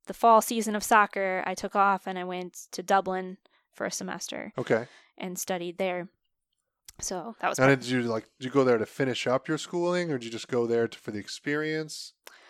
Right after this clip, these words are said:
Speaker 1: Well, a little bit of both.
Speaker 2: Okay.
Speaker 1: Um, I had to take a few more classes, and those classes counted.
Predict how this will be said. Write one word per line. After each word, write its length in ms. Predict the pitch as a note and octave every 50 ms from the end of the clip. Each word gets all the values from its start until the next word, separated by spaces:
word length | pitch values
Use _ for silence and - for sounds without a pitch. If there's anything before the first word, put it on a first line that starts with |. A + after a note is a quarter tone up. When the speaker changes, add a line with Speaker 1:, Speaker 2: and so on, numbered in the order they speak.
| - - - - - -
Speaker 1:
Well, 720 | - C4+ C#4 C#4+ C#4+ C#4+ C#4 C#4 C4+ C4+ C4+ C4 A#3+ - - _ _
a 100 | - B3
little 220 | B3+ C4 D4 D4 C#4
bit 160 | C4 C4 B3+
of 160 | B3 - _
both. 480 | - A3 G3+ F#3+ F#3+ G3 G3 - - -
Speaker 2:
Okay. 320 | A#2+ - - A#2 A2 A#2+ - _
Speaker 1:
Um, 360 | G3+ G3+ G3+ F#3+ F#3+ F#3 F#3
I 100 | - G3+
had 440 | G#3 G#3 - A#3 A3 A3 A3 G#3 G3+ _ _ _ _ _ -
to 120 | - G#3
take 320 | - - - G#3+ F#3+ - -
a 40 |
few 220 | F#3+ - - G#3 G3+
more 160 | F#3+ F#3 F#3
classes, 600 | F#3 - - F#3+ F#3 F#3 - A3 A3+ A3+ A3 -
and 120 | G#3 G3 F#3
those 160 | E3+ F3 -
classes 420 | - G3+ G3+ F3 - - F3 - -
counted. 580 | - - F#3 F3+ F#3+ - - A3 A3+ A#3 B3